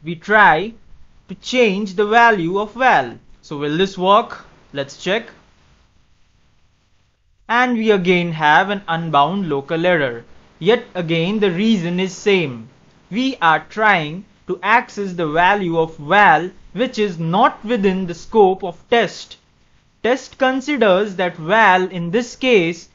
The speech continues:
is within its local scope, that is within the local scope of test.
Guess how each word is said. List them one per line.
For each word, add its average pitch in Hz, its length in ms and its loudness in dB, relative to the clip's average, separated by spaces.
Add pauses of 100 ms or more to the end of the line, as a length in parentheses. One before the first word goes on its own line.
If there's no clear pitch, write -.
(140)
is 165 220 -8
within 196 500 2
its - 420 -6
local 175 460 0
scope, 170 480 2
that 214 260 2
is 175 200 -2
within 185 320 -4
the 165 60 -2
local 208 440 2
scope 175 400 -4
of 196 380 -10 (180)
test. 233 400 0